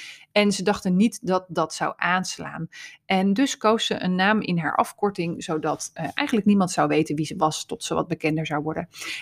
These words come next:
En ook de bekende schrijvers, de Bronte sisters, eh,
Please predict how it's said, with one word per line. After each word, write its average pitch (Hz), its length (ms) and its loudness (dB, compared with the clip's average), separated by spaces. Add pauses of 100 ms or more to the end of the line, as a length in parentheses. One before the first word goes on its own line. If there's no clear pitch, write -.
(100)
En 240 320 8
ook 240 200 8
de 233 100 4
bekende 240 360 4
schrijvers, 214 540 2
de 170 200 0
Bronte 247 420 4
sisters, 180 880 0
eh, 165 380 2